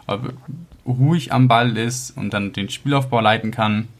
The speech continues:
Aber der hat ja anscheinend noch nicht, äh, im Training so überzeugt, dass er jetzt regelmäßig in die Startelf kommen kann. Also vielleicht sieht man den nochmal die nächsten Spiele, äh, ein bisschen öfter, weil er halt ein bisschen mehr Ruhe am Ball und ins Spiel bringen soll.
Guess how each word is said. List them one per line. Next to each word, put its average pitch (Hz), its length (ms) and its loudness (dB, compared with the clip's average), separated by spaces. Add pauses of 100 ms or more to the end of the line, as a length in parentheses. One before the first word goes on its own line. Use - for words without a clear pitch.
(720)
Aber 110 240 2
der 110 320 2
hat 123 140 -2
ja 113 100 0
anscheinend 107 340 0
noch 104 80 -6
nicht, 123 380 0
äh, 107 160 -4
im 117 100 -2
Training 123 300 2
so 113 100 -2
überzeugt, 113 460 -2
dass 107 100 -6
er 104 80 -4
jetzt 104 220 -6 (340)
regelmäßig 117 480 2
in 107 120 -2
die 104 80 -4
Startelf 107 440 -2
kommen 101 240 -4
kann. - 300 -8 (100)
Also 107 180 -6
vielleicht 113 300 -2
sieht 127 160 4
man 117 140 4
den 117 180 4
nochmal 127 320 6
die 117 80 -4
nächsten 123 300 2
Spiele, 127 220 -2 (180)
äh, 107 220 -4 (500)
ein 113 80 -4
bisschen 120 260 0
öfter, 127 500 2 (140)
weil 98 220 0
er 104 180 -2
halt 101 220 -4
ein 101 80 -6
bisschen 110 240 -4
mehr 104 160 -2
Ruhe 120 420 4
am 98 160 -2
Ball 101 260 0
und 104 200 -4
ins 101 100 -2
Spiel - 220 -6
bringen 101 220 -8
soll. - 160 -12